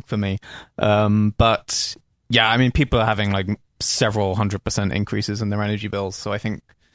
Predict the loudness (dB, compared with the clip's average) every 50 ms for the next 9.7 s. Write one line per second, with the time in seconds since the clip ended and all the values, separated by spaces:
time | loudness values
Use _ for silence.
0 | _ _ _ _ _ _ _ -4 -2 0 0 2 2 2 2 2 2 0 0 -2
1 | -4 -4 -2 -2 -4 -4 -2 -2 -2 0 0 -2 -2 -2 -2 0 0 0 0 0
2 | 0 -2 -2 -2 -4 -6 -6 -6 _ -8 -6 -4 0 0 2 2 2 2 0 0
3 | 0 0 0 0 0 0 0 0 0 2 2 2 2 0 0 -2 -4 -4 -4 -6
4 | _ _ _ _ -8 -4 -2 -2 0 0 0 -2 -2 -4 -4 _ 2 2 4 4
5 | 0 0 0 0 2 2 2 2 2 2 2 4 2 2 2 0 0 0 0 0
6 | 0 -2 -2 -6 -6 -6 -8 -8 -8 -8 -6 -4 -6 -6 -4 -4 -2 -4 -4 -4
7 | _ _ _ _ _ _ _ _ _ -8 -6 -6 -4 -2 0 2 2 2 2 2
8 | 0 0 0 0 0 0 0 0 -2 0 0 0 0 0 0 0 -2 0 0 0
9 | -2 -2 -2 -6 -6 -4 -2 -2 0 -2 -2 -4 -6 -8